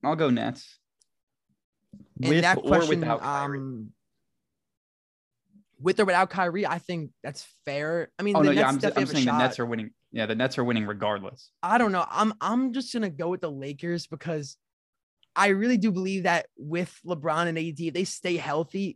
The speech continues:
Speaker 2: they'll be, they'll win the West. And, you know, and then finals, you know, hopefully LeBron, A D, Russ versus K D, Hard. I think that would be a tough battle. We'll see.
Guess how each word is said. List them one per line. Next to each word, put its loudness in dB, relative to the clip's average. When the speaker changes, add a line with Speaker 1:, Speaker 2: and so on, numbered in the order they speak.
Speaker 2:
they'll 6
be, 0
they'll 4
win 2
the -6
West. -10
And, -2
you -6
know, 0
and -2
then 2
finals, 0
you -4
know, -4
hopefully -2
LeBron, 0
A -4
D, -6
Russ 2
versus -4
K -8
D, -8
Hard. -2
I -2
think -2
that 2
would -2
be -4
a -4
tough -12
battle. -2
We'll -4
see. -12